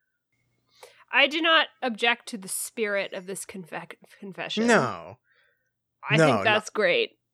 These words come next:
Speaker 1: Um, the thing that I object to and that I think should be thought of, meditated upon, perhaps, is that this isn't a headcanon, it's a fanfiction.
Speaker 2: Exactly.
Speaker 1: Because Blaise
Speaker 2: That
Speaker 1: is
Speaker 2: is
Speaker 1: not a character.
Speaker 2: I am so glad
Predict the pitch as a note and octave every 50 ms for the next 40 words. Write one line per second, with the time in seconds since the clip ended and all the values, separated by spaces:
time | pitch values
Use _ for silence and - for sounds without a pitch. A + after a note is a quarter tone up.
0 | _ _ _ _ _ _ - G3+ G#3+ G3 F3+ F3 F3+ F3 - _ _ - - -
1 | G3+ F#3+ G#3 G3 - - A#3 A#3+ A#3+ B3+ B3 A3+ A3 G#3+ G#3 F3+ F3+ - G3+ G3+
2 | - - - - G3+ F#3 F#3 F3 - E3+ F3+ F3+ F3 F3 E3+ D#3+ - G#3+ G3+ -
3 | - - - _ _ _ _ _ _ _ _ _ - - - - A3 F3+ - F#3+
4 | F#3+ - - A#3 A3 A#3 A#3 - - - - - G#3+ A#3+ C#4+ D#4+ D#4+ - - A#3
5 | G#3+ G3 G3 F#3 F3+ - - B3+ C#4 A#3 E3+ - - F#3+ A3 - _ _ _ _
6 | _ _ _ _ _ _ - A3 F#3 F3 F#3+ F#3 - - C4+ - - - - -
7 | - _ _ _ _ _ _ _ - A3 A3+ - A3+ G3+ - G#3+ G#3+ - - A3+
8 | G#3 G3 G3+ F#3+ D#3 F#3+ F#3+ A3+ C#4+ A#3+ A3+ - A3 G3+ G3+ G3 G3 G3 F#3 F#3
9 | - - - - - - - - - - - G3 - B3+ G#3+ - - - - -
10 | - - - - - F#3 - - - D3+ D3 C#3 B2 B2 B2+ D3 C3 B2 F#3 G3+
11 | A3 A3+ A#3 A#3 A#3+ D3 D#3+ E3 D#3 C#3+ G#3 G3+ G3+ G#3 G3 - - G#3+ G#3 F#3
12 | - - - - B2 D3 A3+ C4 D#4 - - - - D3 D#3 D#3 D#3 - - -
13 | - G3 F#3+ G#3 G3+ F#3+ F3 E3+ E3+ E3+ D#3+ D3 C3 B2 B2 C3 D3